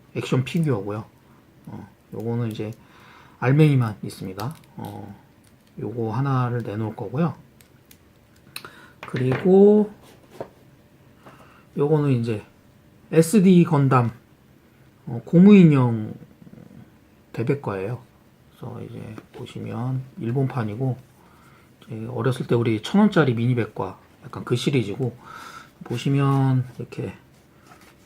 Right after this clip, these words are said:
음, 보-, 보여드리기가 뭐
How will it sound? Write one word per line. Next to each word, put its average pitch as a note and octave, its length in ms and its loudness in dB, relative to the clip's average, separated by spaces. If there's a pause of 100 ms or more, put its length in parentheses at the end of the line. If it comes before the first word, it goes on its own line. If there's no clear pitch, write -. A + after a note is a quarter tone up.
(640)
음, G#2+ 240 -14 (2750)
보-, A2 300 -14
보여드리기가 G#2+ 640 -10
뭐 G#2 140 -16